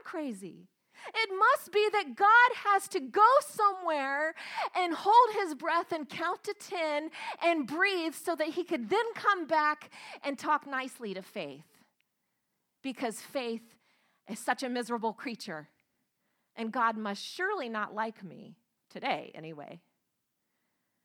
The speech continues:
And then I'd have a good day. And on my good days, when I behaved myself,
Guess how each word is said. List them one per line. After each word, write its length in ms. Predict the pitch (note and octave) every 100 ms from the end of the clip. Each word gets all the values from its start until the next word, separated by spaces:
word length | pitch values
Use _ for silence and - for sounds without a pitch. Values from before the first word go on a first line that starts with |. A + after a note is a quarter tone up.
| _ _ _ _ _
And 120 | - A#3
then 120 | B3
I'd 120 | A#3+
have 180 | B3+ A3
a 40 |
good 240 | G#3 D#4 G3+
day. 360 | C3 D#2+ E3+ _ _ _ _ _ _ _ _ _ A3
And 80 |
on 100 | A#3
my 120 | A3+ A3
good 300 | G3+ A#4 A#3
days, 340 | G#3+ F3+ G3
when 100 | A3+
I 80 | G#3+
behaved 460 | G#3 A3 E4+ E4+
myself, 520 | A3+ F#3+ G3 G#3 F#3+